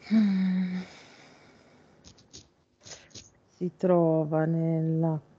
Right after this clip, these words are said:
eh, mi vie-, mi è venuta quarta dimensione. Eh, si chiama,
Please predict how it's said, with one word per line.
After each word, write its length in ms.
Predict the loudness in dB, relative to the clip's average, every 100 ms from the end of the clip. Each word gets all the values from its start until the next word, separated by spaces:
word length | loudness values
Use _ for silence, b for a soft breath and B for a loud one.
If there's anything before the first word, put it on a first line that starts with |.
| _
eh, 80 | -8
mi 480 | -6 -4 -4 -4 0
vie-, 180 | 2 6
mi 140 | 8
è 60 | 8
venuta 300 | 6 6 4
quarta 380 | 4 4 4 4
dimensione. 960 | 4 4 0 -2 0 2 2 2 0 -4 _ _ _ _ B B B B B B B B _
Eh, 440 | -2 2 4 4 2
si 220 | 0 -4
chiama, 960 | 2 4 6 6 4 4 2 2 2 0